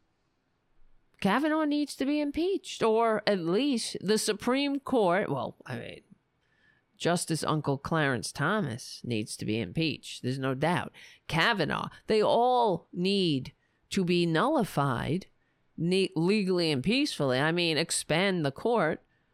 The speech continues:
do something, change this court so it is not, you know, a bunch of, uh, nuts, right-wing freaks who have no interest in democracy. They hate democracy.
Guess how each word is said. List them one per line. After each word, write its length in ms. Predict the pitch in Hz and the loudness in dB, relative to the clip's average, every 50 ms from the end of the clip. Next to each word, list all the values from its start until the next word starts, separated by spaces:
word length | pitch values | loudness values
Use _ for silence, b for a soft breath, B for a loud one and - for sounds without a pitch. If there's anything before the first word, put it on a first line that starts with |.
| _ _ _ _ _ _ _ _ - | _ _ _ _ _ _ _ _ -4
do 160 | - 190 202 | -2 -2 -2
something, 680 | 196 - - 190 240 330 - - 143 117 113 117 131 165 _ _ _ _ _ _ _ _ _ | -2 -2 0 0 0 -2 -2 -2 -4 -2 -2 -4 -6 -8 _ _ _ _ _ _ _ _ _
change 680 | - - - 190 208 240 247 240 214 196 - - - - - | -6 -2 0 2 2 2 0 0 0 -2 -4 -6 -10 -12 -8
this 320 | 151 151 180 196 190 - | -4 -2 0 0 0 -2
court 560 | - - - 240 285 294 233 147 123 - - _ _ _ _ _ _ _ _ _ _ - | -4 -2 0 2 2 2 2 2 0 -2 -6 _ _ _ _ _ _ _ _ _ _ -8
so 300 | - - 220 202 208 208 | -2 0 2 4 4 4
it 120 | 220 208 | 4 2
is 520 | 208 208 208 208 202 190 185 - - - - - _ - | 2 2 2 2 0 -2 -4 -6 -8 -8 -10 -12 _ -6
not, 380 | 147 156 175 202 208 208 202 220 - - - - | -2 0 2 2 2 0 0 -4 -8 -18 -14 -8
you 120 | 202 220 | -4 -2
know, 400 | 247 220 147 110 233 240 233 185 | 0 2 2 2 2 2 2 2
a 100 | 185 220 | 0 0
bunch 340 | 208 - 190 202 220 - - | 0 0 0 0 0 0 0
of, 260 | 226 208 196 190 185 | 2 2 0 0 0
uh, 420 | 185 196 208 208 208 208 202 208 202 - _ _ _ _ _ _ _ _ - - - | 2 2 2 2 2 2 2 0 -2 -4 _ _ _ _ _ _ _ _ -18 -12 -8
nuts, 840 | 127 147 156 156 185 247 311 403 - - - - - - - - - _ _ _ _ _ _ _ | -6 -4 -2 0 2 2 2 2 -2 -4 -6 -8 -6 -6 -8 -10 -12 _ _ _ _ _ _ _
right-wing 800 | - 135 147 151 233 151 - - - 208 240 254 247 247 240 196 - - | -2 0 2 2 2 2 -2 -2 -2 0 2 2 2 0 -2 -4 -6 -12
freaks 920 | - - - - - 269 311 370 320 - - - - - - - - - - _ _ _ _ _ _ _ _ _ _ _ _ _ _ | -20 -16 -8 -4 -2 0 0 0 0 -4 -8 -14 -12 -12 -10 -10 -12 -14 -18 _ _ _ _ _ _ _ _ _ _ _ _ _ _
who 180 | - 220 262 269 | 0 2 2 4
have 280 | 269 269 269 269 240 | 4 2 2 0 0
no 300 | 233 233 262 262 269 262 | 0 0 2 2 2 2
interest 720 | - 262 294 320 - - 320 285 214 165 - - - - - | 2 2 0 -2 -2 -2 0 0 0 0 -2 -4 -8 -6 -4
in 160 | - 180 170 | -2 0 0
democracy. 760 | 151 156 156 151 131 120 120 120 - - - - - - 98 139 | 0 0 0 0 2 0 0 -2 -4 -6 -6 -4 -4 -2 -2 0
They 160 | 208 247 294 | 0 0 0
hate 220 | 311 403 427 415 | 0 -2 -2 -2
democracy. 840 | - 170 123 113 - 123 - - - - - - - - - 143 | -2 -2 -2 -2 -4 -6 -6 -8 -10 -10 -10 -12 -12 -12 -12 -14